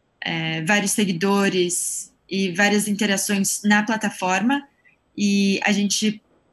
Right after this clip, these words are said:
é, providencia uma plataforma em que a gente faça um match entre os influencers e travel businesses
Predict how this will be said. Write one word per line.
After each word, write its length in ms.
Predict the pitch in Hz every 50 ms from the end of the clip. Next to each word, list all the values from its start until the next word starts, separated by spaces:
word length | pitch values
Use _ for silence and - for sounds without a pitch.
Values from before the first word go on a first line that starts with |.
| _ _ _ _ _ - -
é, 680 | 170 165 165 165 160 120 85 - - - - - - - _ _ _
providencia 1160 | - 220 220 202 202 190 214 214 208 208 - - - 208 220 220 220 226 226 226 226 226 226 - - - - - _ _ _ _ _ _ _ - _
uma 140 | - 214 208
plataforma 540 | 214 220 214 214 214 214 240 220 214 208 220
em 100 | 220 214
que 160 | 208 - 220 214
a 60 | 214
gente 240 | 214 214 208 - -
faça 220 | 214 208 208 233
um 100 | 233 220
match 400 | 208 208 202 214 240 233 - - 285 294 - -
entre 240 | 202 208 208 208
os 120 | 220 202 208
influencers 800 | 214 202 - - 202 202 202 214 208 - 233 220 208 - - - - - - _ _
e 280 | - 214 214 220 220 233 -
travel 320 | - 220 202 190 208 202
businesses 680 | 202 196 196 190 226 254 254 - 311 311 - - - -